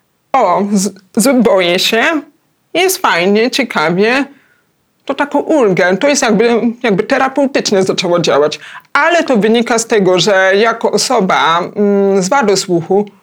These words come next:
unikałam konfrontacji z tym, że nie rozumiałam na spotkania, w rozmowach, bo nie chciałam, e, jak tłumaczyć, bo wcześniej inaczej, jakby cofnąć, to miałam osiemnaście lat, to było studia, początek, e, końcówka matury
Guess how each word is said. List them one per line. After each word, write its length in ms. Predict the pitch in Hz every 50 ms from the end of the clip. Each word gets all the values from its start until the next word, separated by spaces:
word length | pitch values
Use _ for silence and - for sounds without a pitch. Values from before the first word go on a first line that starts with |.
| _ _ -
unikałam 600 | 240 226 247 240 240 - 285 285 294 302 277 262
konfrontacji 1120 | 269 247 233 233 247 233 214 214 220 185 165 175 - - - 208 220 247 269 277 269 - _ _ _ _ _ _ _ _ _ _ _ _ -
z 160 | - - -
tym, 340 | - 302 294 285 269 254 220
że 340 | 202 220 240 220 220 - - 240
nie 200 | 240 254 262 262
rozumiałam 520 | 262 247 - 247 247 240 240 233 226 233
na 80 | 240 -
spotkania, 680 | - - 233 220 - - 190 - 90 - - - 160 147
w 40 | 196
rozmowach, 540 | 208 233 196 226 190 147 139 156 170 196 190
bo 300 | 175 190 185 185 185 -
nie 120 | 208 220
chciałam, 440 | 214 - - 226 202 196 196 190 185 190
e, 440 | 196 196 190 190 190 190 196 208 226
jak 180 | 285 277 -
tłumaczyć, 720 | - - - 254 233 262 269 269 269 269 - 226 202 - 214
bo 360 | 196 - 226 208 240 - - - - _ _ - -
wcześniej 500 | - - 320 269 - - 220 208 220 240
inaczej, 300 | 208 - 160 - 170 196
jakby 180 | 190 175 208 226
cofnąć, 560 | - 349 311 311 - 233 226 240 247 - - - - - - _ -
to 80 | -
miałam 240 | 240 247 247 - -
osiemnaście 560 | 220 - - 233 208 180 165 156 - - 202
lat, 300 | 190 202 214 269 - - - -
to 100 | - 202
było 320 | 165 175 196 190 185 185 190
studia, 460 | - - - 196 180 160 135 160 190 - - - 226
początek, 480 | - 226 220 220 220 214 214 214 196 - 220
e, 220 | 208 190 196 196
końcówka 440 | 196 262 226 - 190 175 - - 208
matury 520 | 190 226 277 - - 233 254 311 330 302